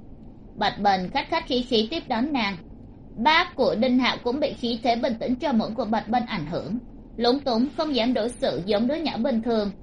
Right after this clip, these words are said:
như vỗ vỗ đầu hay khen lễ phép gì gì đó. Đinh Dung chuyển hướng Đinh Hạo hỏi, "Cứ để nội ngủ, đợi chiều muộn,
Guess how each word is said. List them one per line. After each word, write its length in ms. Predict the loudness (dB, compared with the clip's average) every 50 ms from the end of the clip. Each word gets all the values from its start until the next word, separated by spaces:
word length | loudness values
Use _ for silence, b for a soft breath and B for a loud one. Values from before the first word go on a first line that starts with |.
| -16 -18 -12 -4
như 360 | 0 2 4 4 4 4 2 0
vỗ 240 | 0 0 0 0 0 0
vỗ 140 | 0 0
đầu 360 | 2 4 6 6 6 6 2 -2 -6
hay 160 | -4 -4 -4
khen 380 | -4 -4 -2 -2 0 0 0 0
lễ 180 | -2 -2 -2 -2
phép 220 | -2 -4 -4 -2
gì 140 | -2 -4 -2
gì 200 | -2 -2 -2 -2
đó. 320 | 0 0 0 0 0 -2 -6 -10 -18 -20 -20 -20 -20 -18 -14 -4 0
Đinh 240 | 2 2 4 4
Dung 240 | 4 4 4 4 2
chuyển 240 | 2 0 0 0 0
hướng 160 | -2 -2 0
Đinh 200 | 2 2 4 4
Hạo 220 | 4 2 2 0 -2 -6 -8 -6
hỏi, 340 | -6 -4 -4 -2 -4 -4 -4 -6 -12 -18 B B B B -12 -2 2
"Cứ 140 | 4 6
để 180 | 6 6 6 6
nội 160 | 4 0 -2 -2
ngủ, 300 | -4 -4 -4 -4 -4 -6 -8 -12 -16 -18 -18 -8 0
đợi 480 | 4 4 6 6 6 6 6 4 2 0 0
chiều 260 | 2 4 4 4 6
muộn, 480 | 4 4 4 4 2 2 2 0 0